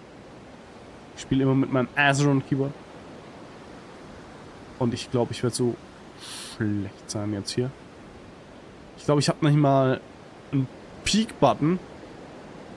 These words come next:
gebindet. Ich glaub, ich hab nicht mal einen Peak-Button gebindet. Äh, da sind wir hier. Oh mein Gott. Ich muss auch sagen,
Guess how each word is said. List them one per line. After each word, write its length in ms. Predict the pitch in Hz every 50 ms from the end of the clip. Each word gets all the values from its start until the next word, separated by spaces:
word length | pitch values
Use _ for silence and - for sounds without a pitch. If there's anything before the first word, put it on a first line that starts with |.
| - - - - - - - -
gebindet. 500 | 131 123 - 127 120 131 131 139 147 151 - - - - - - - - - - - - - - - - - - - - - - - - - - - - - - - - - - - - - - - - - - - _ - - - _ _ _ _ _ _ _ _ _
Ich 120 | - 123 -
glaub, 140 | 151 160 165
ich 60 | 170
hab 100 | - -
nicht 100 | 165 156
mal 100 | 160 151
einen 80 | 143
Peak-Button 440 | - - 208 185 - 165 147 151 147
gebindet. 360 | 143 135 139 139 143 156 151 - _ _ _
Äh, 80 | - -
da 720 | - - - 57 - 64 67 64 62 - - 76 - -
sind 180 | 131 - 156 160
wir 100 | 151 156
hier. 140 | 160 - - -
Oh 100 | 104 113
mein 180 | 110 104 104
Gott. 140 | 104 107 - - - - - - - - _
Ich 100 | - 131
muss 200 | 143 180 190 -
auch 140 | 180 156 131
sagen, 440 | - - 156 151 151 143 143 139